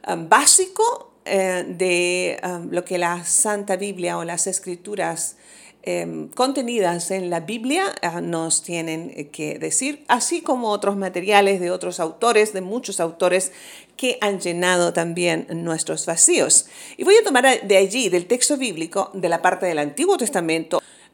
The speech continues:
una porción del poema ciento treinta y nueve, escrito por quien fue el rey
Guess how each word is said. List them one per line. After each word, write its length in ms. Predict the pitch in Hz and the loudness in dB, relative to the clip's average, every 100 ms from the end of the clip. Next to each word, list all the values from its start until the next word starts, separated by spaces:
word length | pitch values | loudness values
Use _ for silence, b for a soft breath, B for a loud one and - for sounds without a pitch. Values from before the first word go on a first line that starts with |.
| _ | _
una 280 | 285 302 311 | 0 0 0
porción 440 | 220 - 202 143 - - | 0 2 2 -2 -6 -8
del 680 | 185 180 175 - - 190 | 0 4 4 0 0 2
poema 340 | 190 185 190 196 | 4 2 4 4
ciento 360 | - 226 226 | 4 2 -6
treinta 280 | 214 180 180 | -4 -6 -4
y 60 | 175 | -4
nueve, 240 | 190 196 | 0 0
escrito 480 | 196 202 202 202 202 | 0 -2 -2 -2 0
por 300 | 185 180 180 | 2 2 -2
quien 180 | 196 175 | -6 -4
fue 220 | 190 190 | -2 -2
el 140 | 190 175 | -4 -4
rey 580 | 185 196 196 208 - | 0 2 0 -4 -12